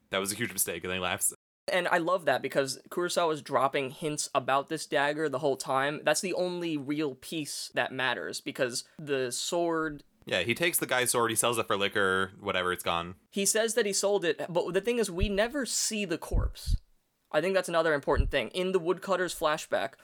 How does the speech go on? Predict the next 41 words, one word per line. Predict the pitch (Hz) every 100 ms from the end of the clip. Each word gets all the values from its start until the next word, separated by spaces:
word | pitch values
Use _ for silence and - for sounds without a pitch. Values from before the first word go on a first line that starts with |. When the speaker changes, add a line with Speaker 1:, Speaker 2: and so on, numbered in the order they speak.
| -
Speaker 2:
we | 175
see | - 247
hands, | 208 196 120 - - - -
but | 156
we | 165
don't | 156 202 214
see | - 196 170 - -
how | - 156 160
he's | - 147 127
dead. | - 113 64 - _ _ -
In | 180
two | - 226
of | 277 247
these | 254 -
stories, | 269 277 165 143 143
he's | 180 160
killed | - 190
by | 196 196
sword, | - 135 135
and | 139 147
in |
two | 135 175
of | 170
these | 170
stories, | - 185 156 147 -
he's | 143
killed | - 139
by | 127 123
dagger. | 131 110 - - - _
Those | - 160
are | 151
very | 127 123 151 180 202
different | 170 170 - 147 135
wounds. | 135 98 - - -
Speaker 1:
Yeah, | 147 85
which | 92 139
is, | 170
like, | 151
a |
huge | 131 220 165
difference. | - 185 120 98 - -